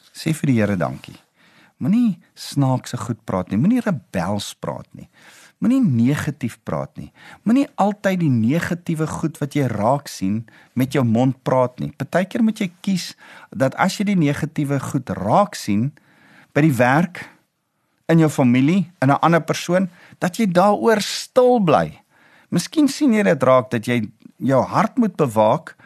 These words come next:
en daaroor moet bid. Jy hoef nie daaroor te praat nie. Dis wat vers vierentwintig verder sê. Vers vyfentwintig sê, "Jou oë moet vorentoe kyk,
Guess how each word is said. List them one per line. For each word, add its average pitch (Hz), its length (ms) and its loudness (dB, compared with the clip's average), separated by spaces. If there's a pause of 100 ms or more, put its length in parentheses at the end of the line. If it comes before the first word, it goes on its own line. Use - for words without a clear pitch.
(280)
en 147 160 2
daaroor 127 360 2
moet 95 340 0
bid. 160 380 2 (180)
Jy 117 100 0
hoef 107 200 0
nie 127 100 0
daaroor 101 320 -2
te 98 100 -8
praat 82 400 -8
nie. 76 180 -14
Dis 151 240 -6
wat 156 240 -6 (300)
vers 139 240 -2
vierentwintig 123 640 -4 (580)
verder 120 380 4
sê. 90 260 -4 (520)
Vers 143 220 2
vyfentwintig 170 580 0
sê, 135 180 -2
"Jou 127 260 0
oë 175 440 0 (280)
moet 135 200 0
vorentoe 160 480 -2
kyk, 87 400 -4